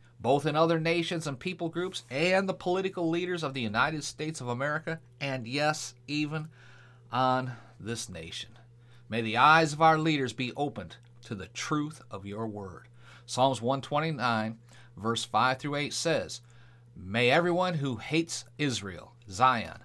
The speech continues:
be defeated and driven back. May they all be like grass growing on the housetops, which dries up before it can grow. No one gathers it up or carries it away in bundles. No one who passes by will say,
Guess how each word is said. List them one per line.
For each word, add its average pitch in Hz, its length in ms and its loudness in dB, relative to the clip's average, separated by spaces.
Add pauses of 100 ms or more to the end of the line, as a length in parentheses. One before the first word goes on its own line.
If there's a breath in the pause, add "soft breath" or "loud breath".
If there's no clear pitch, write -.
(120)
be 127 140 -2
defeated 131 580 -4
and 120 140 -4
driven 110 360 -4
back. - 440 -14 (300 loud breath)
May 147 160 6
they 160 140 6
all 190 280 12
be 170 140 4
like 151 260 4
grass 156 520 4
growing 147 440 2
on 165 140 2
the 160 80 0
housetops, 113 640 0
which 98 140 -10
dries 127 520 6
up 117 200 0
before 107 340 -6
it 104 80 -8
can 104 160 -8
grow. 98 360 -8 (460 loud breath)
No 139 240 12
one 131 220 8
gathers 107 440 0
it 95 80 -10
up 87 220 -8
or 98 100 -8
carries 135 400 0
it 120 80 -4
away 123 240 0
in 120 120 -4
bundles. 98 440 -4 (120)
No 127 280 2
one 90 280 -4 (300 soft breath)
who 104 120 -10
passes 120 460 -4
by 110 240 2
will 110 160 -6
say, 101 480 -4